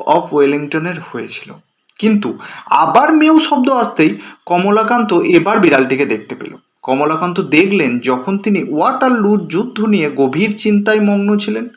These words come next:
ঠিক তখনই এই বিড়ালটি গোয়ালিনীর দেওয়া দুধটুকু পান করে পরম তৃপ্তিতে কমলাকান্তের প্রতি বিদ্রূপের স্বরে ডাকছে। হয়তো বিড়াল মনে মনে এটাও ভাবছিল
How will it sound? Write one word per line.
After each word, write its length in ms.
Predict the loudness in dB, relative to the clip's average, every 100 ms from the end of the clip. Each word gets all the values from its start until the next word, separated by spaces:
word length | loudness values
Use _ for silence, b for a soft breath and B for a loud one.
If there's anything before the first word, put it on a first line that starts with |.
| B B B B
ঠিক 300 | 0 0 0
তখনই 680 | 0 2 0 0 0 0 2
এই 140 | 0
বিড়ালটি 680 | 0 0 2 2 2 0 -2
গোয়ালিনীর 880 | -2 0 2 2 2 2 0 0
দেওয়া 260 | 2 2 2
দুধটুকু 640 | -2 0 0 0 -6 -2
পান 460 | -2 -2 0 0 0
করে 260 | 0 0 0
পরম 720 | -4 -2 0 2 2 2 2
তৃপ্তিতে 680 | 0 -2 -2 -2 0 -2 -6 B B B -20 _
কমলাকান্তের 760 | -4 0 2 2 2 2 2 0
প্রতি 280 | 0 -2 -2
বিদ্রূপের 800 | -4 -4 -4 -4 -2 0 2 0
স্বরে 440 | -2 -4 -4 -4 -8 -4
ডাকছে। 480 | -2 -2 -6 -10 -12 _ _ _
হয়তো 460 | -2 0 0 -2 B B B
বিড়াল 420 | -2 0 2 2 0
মনে 240 | -2 -2
মনে 240 | 2 2
এটাও 500 | 2 -2 -2 0 0 -2
ভাবছিল 680 | -2 0 0 -2 -4 -4